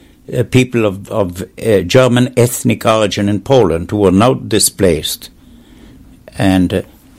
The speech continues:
um, and were fearful of the Russians, and with, uh, some reason,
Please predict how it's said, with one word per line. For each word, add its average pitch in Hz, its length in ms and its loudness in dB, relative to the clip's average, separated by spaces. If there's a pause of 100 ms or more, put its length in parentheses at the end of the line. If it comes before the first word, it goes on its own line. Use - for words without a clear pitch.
(500)
um, 82 560 0 (640)
and 101 480 -4
were 95 100 2
fearful 127 540 0
of 82 60 -4
the 87 100 0
Russians, 98 640 0
and 151 280 0
with, 151 340 -6
uh, 113 200 -4
some 131 500 0
reason, 127 640 2